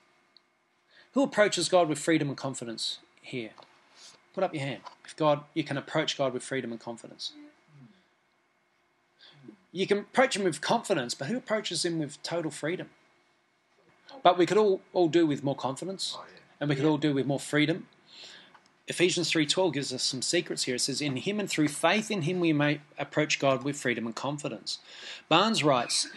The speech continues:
Speaker 1: "The sense is that we may now come confidently and boldly to the throne of grace for mercy in the name of the Redeemer." Boldness is not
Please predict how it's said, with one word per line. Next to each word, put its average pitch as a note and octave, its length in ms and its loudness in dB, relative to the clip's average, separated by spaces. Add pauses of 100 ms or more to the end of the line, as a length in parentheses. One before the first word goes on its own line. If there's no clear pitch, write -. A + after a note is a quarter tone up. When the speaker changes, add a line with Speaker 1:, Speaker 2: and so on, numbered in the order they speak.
(300)
Speaker 1:
"The D3 120 2
sense A#3+ 420 4
is D3 540 2 (320)
that E3+ 140 4
we F3 100 6
may E3 120 6
now E3 200 4
come D#3 240 -2
confidently G3 960 -2
and C3 260 -6
boldly D#3 600 4
to - 180 -8
the B2 80 -10
throne D3 320 0
of C#3+ 100 -4
grace B2+ 280 0
for C3 280 -2
mercy E3+ 680 2
in C#3 140 -4
the C3 80 -6
name C3+ 500 -6
of B2+ 160 -8
the B2 80 -6
Redeemer." A2+ 420 -8 (960)
Boldness G3 480 6
is D#3+ 160 0
not E3+ 200 0